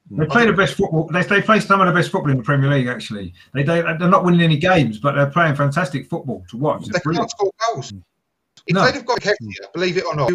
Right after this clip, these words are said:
Speaker 3: I, I honestly think he would be scoring goals for 'em. Genuinely.
Speaker 1: Yeah. Yeah, I
Speaker 3: Anyway,
Speaker 1: do, yeah.
Speaker 3: I'll move on to you,
Speaker 1: Yeah.
Speaker 3: Ryan. I'll move on to you. Same question first.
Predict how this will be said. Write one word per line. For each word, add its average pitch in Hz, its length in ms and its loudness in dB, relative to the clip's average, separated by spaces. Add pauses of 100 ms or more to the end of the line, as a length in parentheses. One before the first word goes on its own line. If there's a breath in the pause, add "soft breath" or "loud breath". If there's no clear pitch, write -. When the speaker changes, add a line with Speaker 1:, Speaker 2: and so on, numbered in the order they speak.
(180)
Speaker 3:
I, 156 100 -4
I 165 220 -2
honestly 202 280 -6
think 156 160 -10
he 143 140 -8
would 139 160 -12
be 143 80 -12
scoring 143 600 -4
goals 143 300 -2
for 98 260 -12
'em. - 60 -20 (340)
Genuinely. 120 480 -8
Speaker 1:
Yeah. 143 220 0 (460)
Yeah, 156 120 2
I 170 100 4
Speaker 3:
Anyway, 139 160 -2
Speaker 1:
do, 123 60 -4
yeah. 139 60 -2 (160)
Speaker 3:
I'll - 80 -10
move 466 180 -4
on 480 140 0
to - 140 -2
you, - 120 4
Speaker 1:
Yeah. 131 60 -4
Speaker 3:
Ryan. 127 240 -2
I'll 104 220 -14
move 175 100 -6
on 175 80 -4
to 170 120 -12
you. 135 240 -2 (400 soft breath)
Same 214 320 0
question 190 400 -6
first. 143 600 -4